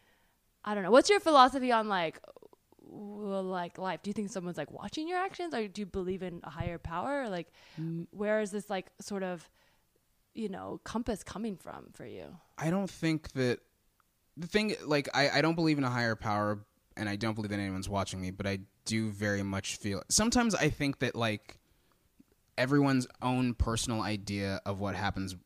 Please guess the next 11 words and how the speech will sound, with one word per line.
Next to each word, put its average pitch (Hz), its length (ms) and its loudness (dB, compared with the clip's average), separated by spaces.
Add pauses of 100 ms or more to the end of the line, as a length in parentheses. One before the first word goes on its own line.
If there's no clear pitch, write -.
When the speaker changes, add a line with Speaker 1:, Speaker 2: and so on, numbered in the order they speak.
(160)
Speaker 2:
when 98 220 -4
you 92 80 -2
die 87 400 -2
is 92 300 -4
true, 104 380 -2
where 107 180 -4
it's 101 120 -4
just - 220 0
like, 92 240 -4
Speaker 1:
Yes. 123 200 -4
Speaker 2:
that's 104 340 -6